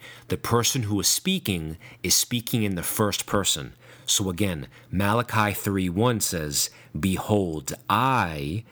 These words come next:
am going to send my messenger, and he will clear the way before me." The implication is that here in Malachi, the pre-incarnate Christ is speaking,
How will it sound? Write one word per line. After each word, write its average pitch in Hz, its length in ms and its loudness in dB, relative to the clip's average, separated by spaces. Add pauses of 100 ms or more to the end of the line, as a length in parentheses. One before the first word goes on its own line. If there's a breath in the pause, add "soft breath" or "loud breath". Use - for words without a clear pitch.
(200 loud breath)
am 92 220 0
going 98 320 0
to 95 160 -2
send 87 480 0
my 95 560 2
messenger, 80 720 0 (300 loud breath)
and 87 160 0
he 113 280 2
will 110 180 2
clear 92 400 2
the 82 160 -2
way 90 520 0 (260 loud breath)
before 87 560 0
me." 78 500 -2 (680 loud breath)
The 101 160 4
implication 117 680 2
is 92 160 -2
that 85 240 -2
here 110 340 2
in 90 100 -2
Malachi, 87 800 -2 (340 loud breath)
the 90 120 -2
pre-incarnate 110 1040 0
Christ 98 500 0
is 82 100 0
speaking, 85 680 0